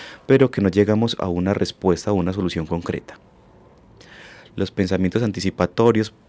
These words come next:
como su nombre lo indica, es anticiparnos a unas situaciones a través del pensamiento. ¿Qué pasará si me levanto de la cama?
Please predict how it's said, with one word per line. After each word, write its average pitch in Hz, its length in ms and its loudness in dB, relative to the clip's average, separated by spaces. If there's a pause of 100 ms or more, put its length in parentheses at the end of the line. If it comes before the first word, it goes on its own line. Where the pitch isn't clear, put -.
(100)
como 98 220 0
su 92 100 -6
nombre 90 240 0
lo 104 80 2
indica, 101 480 0
es 92 80 0
anticiparnos 101 840 -4
a 104 80 -4
unas 90 240 -2
situaciones 87 680 -6
a - 80 -6
través 85 320 -2
del 87 100 -6
pensamiento. 90 720 -2 (520)
¿Qué 92 180 0
pasará 92 540 -2
si - 120 -10
me 92 140 -2
levanto 80 400 -6
de 87 100 2
la 78 140 -6
cama? 90 480 -4